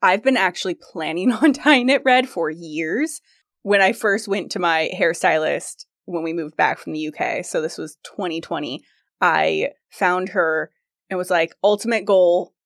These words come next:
grow my hair out, only do slight amount of, amounts of blonde just to keep it, like, looking good, and then slowly go to brunette, and then go red,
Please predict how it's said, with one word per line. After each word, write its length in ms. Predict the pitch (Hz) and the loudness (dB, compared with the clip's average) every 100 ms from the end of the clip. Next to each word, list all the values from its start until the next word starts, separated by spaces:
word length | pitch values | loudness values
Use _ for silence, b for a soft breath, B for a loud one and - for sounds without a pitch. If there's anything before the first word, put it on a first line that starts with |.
| _ _ _ _ - | _ _ _ _ -6
grow 180 | 214 214 | 2 4
my 160 | 214 | 4
hair 260 | 208 220 196 | 2 4 6
out, 440 | 185 180 180 - - _ _ _ _ - | 6 4 2 -2 -16 _ _ _ _ 0
only 300 | 220 220 202 | 2 2 0
do 180 | 214 | -2
slight 480 | 208 - 226 214 202 | -4 -6 0 2 4
amount 280 | 208 196 190 | 2 0 0
of, 80 | 185 _ 208 | -4 _ -4
amounts 340 | 190 190 - | -2 -2 -2
of 120 | 202 | -4
blonde 480 | 185 180 180 175 185 180 | 0 0 2 -2 -6 -10
just 200 | 196 - | -10 -10
to 60 | 180 | -10
keep 240 | - 185 | -10 -8
it, 80 | 185 | -6
like, 200 | 190 180 | -6 -4
looking 320 | 185 185 190 | -4 -4 -4
good, 300 | 180 175 175 | 0 0 0
and 180 | - 190 | -2 -4
then 100 | 175 | -4
slowly 500 | - - 202 190 185 | -8 2 4 4 2
go 200 | 190 185 | 2 2
to 60 | 175 | 0
brunette, 500 | 185 180 170 165 - | -2 0 0 -2 -4
and 160 | 185 180 | -4 -2
then 100 | 175 | 0
go 140 | 180 | 0
red, 480 | 165 170 165 160 160 | 2 2 2 2 -2